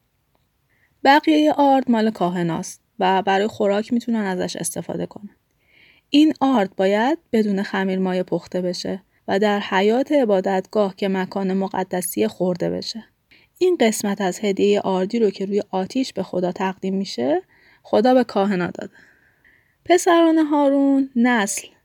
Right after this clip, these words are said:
در نسل می‌تونن این قسمت از هدیه رو بخورن. این هدیه که بر آتش به یهوه تقدیم می‌شه، همیشه سهم کاهناه و کس دیگه‌ای حق نداره به اون دست بزنه.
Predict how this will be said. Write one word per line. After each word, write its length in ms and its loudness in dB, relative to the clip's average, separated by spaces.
در 240 -2
نسل 520 -2
می‌تونن 440 2
این 140 2
قسمت 340 -2
از 200 -4
هدیه 360 -2
رو 380 0
بخورن. 540 -2
این 280 4
هدیه 360 2
که 160 -4
بر 200 -2
آتش 500 -2
به 100 0
یهوه 340 -2
تقدیم 460 -4
می‌شه، 400 -2
همیشه 640 -2
سهم 380 0
کاهناه 680 -4
و 60 -6
کس 280 -4
دیگه‌ای 400 -2
حق 260 -4
نداره 320 0
به 60 -4
اون 140 -4
دست 340 -6
بزنه. 400 -8